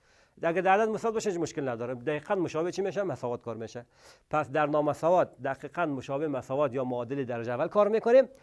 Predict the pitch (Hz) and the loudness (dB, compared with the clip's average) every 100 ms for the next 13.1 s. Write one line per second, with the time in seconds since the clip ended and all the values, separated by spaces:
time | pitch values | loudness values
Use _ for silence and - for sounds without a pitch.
0 | _ _ - 151 202 196 120 - 175 208 | _ _ -2 0 4 4 2 -4 -2 -2
1 | 147 143 160 151 120 127 120 113 - 123 | -2 -2 0 0 0 -8 -8 -8 -8 -8
2 | 127 156 160 - 202 254 - - - - | -2 0 0 0 2 2 0 -20 -12 -8
3 | 143 147 127 151 180 170 147 160 160 160 | -6 -6 -4 0 2 2 2 2 0 -2
4 | 151 135 - 123 151 160 131 - 127 170 | -2 -2 -4 -4 0 0 -2 -6 -6 -4
5 | 131 131 123 143 147 127 117 127 127 165 | -4 -4 -4 -4 -4 -4 -6 -4 -2 -2
6 | 135 127 143 135 117 104 _ _ 123 123 | -2 -2 -2 -4 -6 -10 _ _ -6 -2
7 | 135 131 123 - 208 123 110 113 156 180 | 0 -2 -4 0 2 2 -6 0 6 8
8 | 127 117 123 - - - 131 180 226 151 | 6 0 -6 -6 -8 -6 -2 2 2 2
9 | 165 165 175 - 120 117 - 110 120 208 | 0 0 -2 -2 -8 -10 -10 -8 0 2
10 | 233 226 226 196 175 175 143 127 135 117 | 4 4 4 4 2 -2 -4 -4 -8 -8
11 | 113 143 190 247 165 190 240 160 - 180 | -8 2 4 4 2 2 2 2 2 2
12 | - _ _ _ _ _ _ - 143 165 | 2 _ _ _ _ _ _ -2 2 2